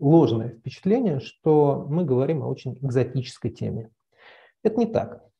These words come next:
Это тема, которая неприятная, это тема, которая, возможно, может отпугивать или кажется экзотикой,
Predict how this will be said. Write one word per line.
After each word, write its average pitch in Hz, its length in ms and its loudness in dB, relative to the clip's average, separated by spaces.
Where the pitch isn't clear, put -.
Это 135 240 0
тема, 131 380 0
которая 127 380 0
неприятная, 117 800 -4
это 127 140 -10
тема, 127 320 -4
которая, 117 400 -4
возможно, 117 400 -2
может 117 320 -2
отпугивать 123 640 -4
или 120 100 -10
кажется 117 600 -6
экзотикой, 127 760 -2